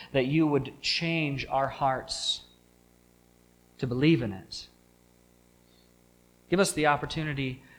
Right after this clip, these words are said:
Lord, give us the eyes to see today those who we can show honor to. God, may we never be guilty of good intentions only, but to follow through,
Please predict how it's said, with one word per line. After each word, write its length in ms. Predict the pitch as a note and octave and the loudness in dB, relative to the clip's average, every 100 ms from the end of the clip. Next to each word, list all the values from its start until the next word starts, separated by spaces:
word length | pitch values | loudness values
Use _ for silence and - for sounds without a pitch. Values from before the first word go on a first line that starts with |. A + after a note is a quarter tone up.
| _ _ _ | _ _ _
Lord, 260 | C3 C3+ C3 | 0 0 2
give 140 | D3+ | 2
us 180 | E3+ D#3+ | 2 0
the 160 | - C#3+ | -2 4
eyes 400 | C#3 D3 D3 - | 6 6 2 -4
to 100 | B2+ | -4
see 320 | - D3 C#3+ | -2 -2 -4
today 340 | C#3 B2+ B2+ B2+ | -6 -2 0 2
those 480 | C3+ D#3 D#3 C#3 | 2 2 2 -2
who 100 | D3 | -4
we 120 | C3+ C3 | -4 -2
can 140 | C3+ | -4
show 280 | - C3+ A#2+ | -2 -2 -2
honor 280 | B2 B2 A2+ | -2 -4 -4
to. 380 | - B2 G#2+ G#2+ _ _ _ _ _ _ _ _ _ _ _ _ - _ - - - | -4 -6 -6 -12 _ _ _ _ _ _ _ _ _ _ _ _ -20 _ -20 -20 2
God, 220 | D3 C#3+ | 6 6
may 120 | D3+ | 4
we 140 | D3+ C#3 | 2 2
never 340 | C#3 C#3+ C#3+ | 4 4 4
be 200 | C3+ C3 | 0 -2
guilty 480 | A2 D3 C#3 - C3 | 2 0 0 -2 -4
of 120 | A2+ | -2
good 160 | C3 C3 | -2 -2
intentions 560 | B2 B2+ A#2+ - A#2+ | -4 -6 -6 -6 -6
only, 380 | G#2+ A#2+ B2 A#2 | -4 -4 -4 -2
but 220 | A2+ G#2 | -2 -4
to 80 | A#2+ | -8
follow 400 | - C3+ C3 B2 | -2 0 0 -2
through, 480 | - C3+ B2+ A#2 | -6 -6 -4 -4